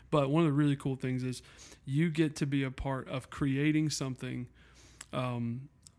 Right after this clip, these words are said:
by a work of the Holy Spirit that people who you don't even know yet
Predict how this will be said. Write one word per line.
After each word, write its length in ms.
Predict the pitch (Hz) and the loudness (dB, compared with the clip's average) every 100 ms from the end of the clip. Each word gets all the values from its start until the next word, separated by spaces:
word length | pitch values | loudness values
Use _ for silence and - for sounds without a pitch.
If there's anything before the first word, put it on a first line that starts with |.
| _ _ _ _ - | _ _ _ _ -12
by 220 | 127 139 | -4 -2
a 80 | 131 | -2
work 220 | 131 156 | 0 0
of 60 | 156 | 2
the 60 | |
Holy 180 | 143 139 | 2 2
Spirit 460 | 131 - 127 117 - - - - - _ _ - | -2 -4 -4 -6 -10 -16 -20 -20 -20 _ _ -8
that 580 | 139 131 127 123 - - - _ _ | -4 -2 -2 -4 -10 -18 -20 _ _
people 360 | - 160 151 151 | 8 8 2 2
who 100 | 143 | 4
you 220 | 131 135 | 2 2
don't 200 | 147 147 | 2 2
even 240 | 143 135 127 | 2 0 -2
know 140 | 127 | -2
yet 400 | 123 117 117 - | -4 -4 -6 -10